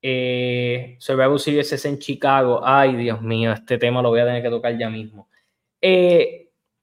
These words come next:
ok, ¿saben qué? Vamos a hablar de Rhea Ripley y Raquel Rodríguez. Para mí,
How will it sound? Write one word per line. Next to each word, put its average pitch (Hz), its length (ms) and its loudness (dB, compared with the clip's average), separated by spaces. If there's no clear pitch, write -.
ok, 294 300 0
¿saben 311 440 -4
qué? - 280 -10
Vamos 151 600 2
a 269 40 6
hablar 262 200 8
de 247 100 8
Rhea 233 220 6
Ripley 165 840 0
y 180 160 0
Raquel 156 360 0
Rodríguez. 127 760 -2
Para 139 480 6
mí, 131 400 0